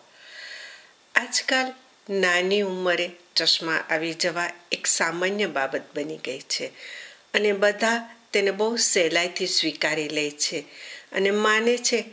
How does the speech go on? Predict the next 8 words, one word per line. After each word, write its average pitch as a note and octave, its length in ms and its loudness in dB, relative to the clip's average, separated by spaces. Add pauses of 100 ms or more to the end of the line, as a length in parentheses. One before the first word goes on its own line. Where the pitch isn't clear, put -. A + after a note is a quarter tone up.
(300)
કે F#3+ 80 2
હવે G3 420 2 (280)
ચશ્મા F#3 520 4 (160)
જિંદગીભર G3+ 720 2 (240)
પહેરવા D3 360 2
પડશે. C#3+ 560 2 (600)
પરંતુ G#3+ 500 2 (440)
ઘણીવાર G#3 580 2